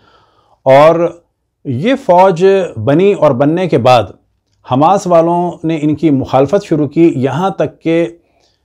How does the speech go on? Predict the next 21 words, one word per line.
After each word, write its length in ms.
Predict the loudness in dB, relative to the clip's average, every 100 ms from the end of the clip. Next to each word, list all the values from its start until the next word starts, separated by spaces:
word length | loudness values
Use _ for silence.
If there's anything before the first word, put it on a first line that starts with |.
| _
ان 180 | 0 0
کو 300 | 2 0 0 -2
مارا 400 | -4 0 2 2
بھی 260 | 0 -2 -2
اور 100 | -6
کچھ 240 | -6 -8 -4
کو 100 | -2
غائب 440 | -2 0 0 0
کر 100 | -4
دیا۔ 360 | -2 -2 0 -2
اب 140 | -6 -8
تک 100 | -8
ان 140 | -4 -4
کا 100 | -4
نہیں 260 | -4 -4
معلوم 440 | -4 -2 0 0 -2
کہ 100 | -2
یہ 180 | -2 0
لوگ 160 | -2
کہاں 380 | -4 -6 -4 -6 -6
ہیں۔ 140 | -14